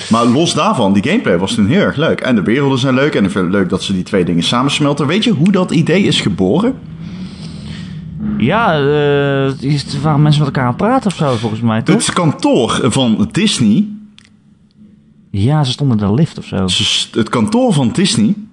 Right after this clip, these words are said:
Speaker 1: ligt in hetzelfde gebouw als het kantoor van Square Enix in Japan. En, eh, het gerucht gaat dus, of het al, althans het verhaal doet de ronde, dat, eh, ze met elkaar in de lift stonden steeds. En op een gegeven moment dacht, zeiden ze tegen elkaar: "Kunnen we ons werk niet een beetje combineren?" En zo is, eh, het idee voor een Kingdom Hearts serie geboren.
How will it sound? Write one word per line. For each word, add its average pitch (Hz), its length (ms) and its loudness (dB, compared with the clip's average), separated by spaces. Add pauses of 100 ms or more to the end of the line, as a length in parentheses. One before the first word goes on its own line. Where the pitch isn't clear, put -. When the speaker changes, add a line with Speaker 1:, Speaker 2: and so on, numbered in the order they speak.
(400)
Speaker 1:
ligt 113 360 2
in - 100 2
hetzelfde 156 500 2
gebouw 185 440 2
als 135 140 0
het 120 80 -2
kantoor 180 300 2
van 147 100 4
Square 139 280 0
Enix 151 440 0
in 107 160 0
Japan. 87 400 0 (1200)
En, 139 200 0
eh, 117 300 -2
het 120 120 0
gerucht 147 300 -2
gaat 165 220 -2
dus, 104 160 0
of 95 120 0
het 101 140 -8
al, 98 240 2
althans 101 300 0
het 95 100 -4
verhaal 101 360 0
doet 107 140 2
de 107 60 0
ronde, 139 440 0 (460)
dat, 110 380 0
eh, 107 80 2 (640)
ze 160 220 0
met 170 140 2
elkaar 165 460 -2
in 139 80 2
de 117 60 2
lift 247 220 0
stonden 147 260 2
steeds. 98 340 0
En 147 60 0
op 110 60 -6
een 127 60 -2
gegeven 156 220 0
moment 131 180 0
dacht, 139 180 -2
zeiden 131 220 0
ze 117 80 -2
tegen 127 180 -2
elkaar: 110 300 0
"Kunnen 160 200 0
we 143 60 2
ons 131 360 0
werk 127 260 0
niet 131 200 0
een 131 60 0
beetje 127 220 0
combineren?" 143 480 2
En 107 120 2
zo 131 160 0
is, 110 220 0
eh, 117 60 0
het 107 140 2
idee 117 300 2
voor 107 120 2
een 98 100 2
Kingdom 104 260 2
Hearts 147 220 0
serie 95 240 2
geboren. 85 480 -4